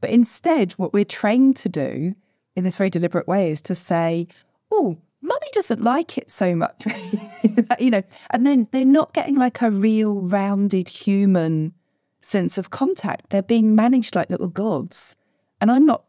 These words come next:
I'm not completely convinced it's very healthy. I think sometimes it's actually better to react as we're made to react, which is, like, if a child is banging you over the head with their toy, to go,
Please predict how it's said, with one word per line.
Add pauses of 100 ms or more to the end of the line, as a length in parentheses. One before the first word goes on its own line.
I'm
not
completely
convinced
it's
very
healthy.
I
think
sometimes
it's
actually
better
to (600)
react
as
we're
made
to
react,
which
is,
like,
if
a
child
is
banging
you
over
the
head
with
their
toy,
to
go,